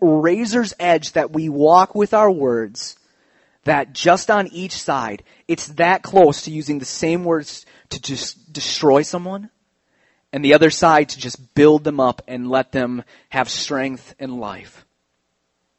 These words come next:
So if words have that kind of power, how do we change them? If we recognize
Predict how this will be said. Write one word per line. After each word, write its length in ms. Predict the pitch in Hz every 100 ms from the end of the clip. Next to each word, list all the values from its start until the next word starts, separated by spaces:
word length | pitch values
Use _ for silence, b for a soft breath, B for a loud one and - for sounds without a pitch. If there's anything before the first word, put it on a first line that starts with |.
| _ _ _ _ _ _ _ _ _ _ _ _
So 180 | - 185
if 120 | 151
words 240 | 175 247 -
have 200 | 214 170
that 200 | 160 180
kind 220 | 196 175
of 100 | 160
power, 560 | - 131 113 104 98 - _ _ _ _ _ _ _ _ _ _ _ _ _ _ _ _ _ _ _ _ _
how 260 | - - 180
do 40 |
we 140 | 170 160
change 360 | - 120 110
them? 220 | 90 85 _ _ _ _ _ _ _ _ _
If 160 | 147 160
we 100 | 180
recognize 680 | 185 214 190 156 139 135